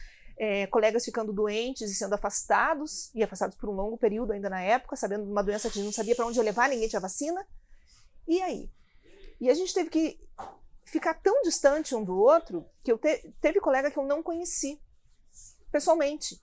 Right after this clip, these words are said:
que passou por um curto período na emissora, outros eu vi, mas eu só vi com a máscara e nunca conheci o rosto. Isso numa empresa de comunicação não existia. Uma história que a nossa geração vai contar é de uma maneira assim, que talvez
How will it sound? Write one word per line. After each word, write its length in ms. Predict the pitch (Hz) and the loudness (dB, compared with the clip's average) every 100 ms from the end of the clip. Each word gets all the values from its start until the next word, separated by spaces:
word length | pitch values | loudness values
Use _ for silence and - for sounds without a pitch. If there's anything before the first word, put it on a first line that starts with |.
| - | -12
que 80 | - | -8
passou 240 | 233 220 254 | -4 -2 0
por 140 | 240 | 0
um 80 | 214 | -2
curto 340 | - 262 294 | -4 -4 -2
período 400 | 240 214 226 226 | 0 0 0 -6
na 80 | 208 | -6
emissora, 400 | 202 - 233 247 | -6 -2 2 2
outros 340 | - 285 320 302 | 4 2 2 0
eu 100 | 269 | -2
vi, 320 | 220 214 339 392 | -2 -4 -4 -2
mas 120 | 247 | -2
eu 60 | 254 | 0
só 140 | 254 | 0
vi 120 | 247 | -2
com 140 | - 349 | -4 -2
a 60 | |
máscara 560 | 339 294 381 - 226 - | 2 4 4 2 0 -8
e 60 | 226 | -6
nunca 240 | 240 320 | -4 -4
conheci 240 | 311 294 339 | -4 -4 -2
o 60 | |
rosto. 500 | 320 262 330 - - - - - - | 4 4 4 0 -6 -18 -20 -20 -12
Isso 160 | 269 480 | -4 -2
numa 200 | 440 269 | 0 -2
empresa 340 | 208 226 339 | -4 0 0
de 80 | 330 | 0
comunicação 580 | 247 208 190 175 254 359 - - | -4 -8 -6 -2 0 -2 -4 -12
não 160 | - 440 | -2 2
existia. 640 | 466 480 - 302 311 214 | 2 2 0 0 0 0
Uma 120 | 196 240 | -2 -2
história 260 | - 269 | 0 -2
que 80 | 330 | -2
a 20 | |
nossa 220 | 262 311 | -2 0
geração 400 | 320 254 233 262 | 2 2 2 -2
vai 100 | 277 | -2
contar 720 | 254 202 180 208 220 320 - - - _ - - - - | -2 -2 -4 0 2 2 -2 -16 -20 _ -20 -20 -18 -4
é 80 | 220 | -2
de 80 | |
uma 100 | 240 | 0
maneira 380 | 262 269 320 392 - _ - - - _ - - - | 0 2 2 2 -4 _ -20 -20 -20 _ -20 -20 -12
assim, 220 | - 233 | -6 -6
que 80 | 214 | -4
talvez 560 | - 226 294 - - | -4 -2 0 2 0